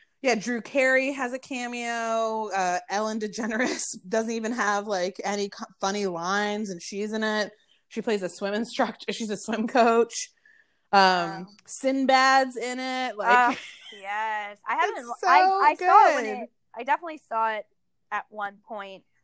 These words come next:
Speaker 2: in the nineties. So I need to
Speaker 1: Yes.
Speaker 2: rewatch it 'cause it sounds like a blast
Speaker 1: I
Speaker 2: from
Speaker 1: mean,
Speaker 2: the
Speaker 1: I
Speaker 2: past.
Speaker 1: hope I'm not. Yeah, I'm, I'm looking at I M D B. It only has, like, a five point three star. But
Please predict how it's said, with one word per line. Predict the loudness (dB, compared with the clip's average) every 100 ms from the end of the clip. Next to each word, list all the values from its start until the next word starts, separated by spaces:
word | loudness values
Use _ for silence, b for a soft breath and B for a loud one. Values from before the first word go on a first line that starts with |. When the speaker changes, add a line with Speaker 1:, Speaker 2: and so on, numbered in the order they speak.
| _
Speaker 2:
in | -12 -10
the | -6
nineties. | -4 -4 -8 -12 -12 -14 -20 _ _
So | 0 6
I | 8 6
need | 4 -6
to |
Speaker 1:
Yes. | -12
Speaker 2:
rewatch | -4 0 0 -2
it | -16
'cause | -20 -20
it | -20 _
sounds | -6 -6 -6 -8
like | -8
a | -8 -6
blast | -2 0 -2 -2
Speaker 1:
I | -2
Speaker 2:
from |
Speaker 1:
mean, | 0 0
Speaker 2:
the |
Speaker 1:
I | 0
Speaker 2:
past. | 2
Speaker 1:
hope | 0 0
I'm | -2
not. | 0 0 -2
Yeah, | -4 -4
I'm, | -4
I'm | -6 -6 -6
looking | -6 -8
at | -8
I | -6 -6
M | -8
D | -8
B. | -6
It | -6
only | -6
has, | -8
like, | -6
a | -8
five | -2 -2 -2
point | -6 -10
three | -8 -8
star. | -2 0 2 2
But | 2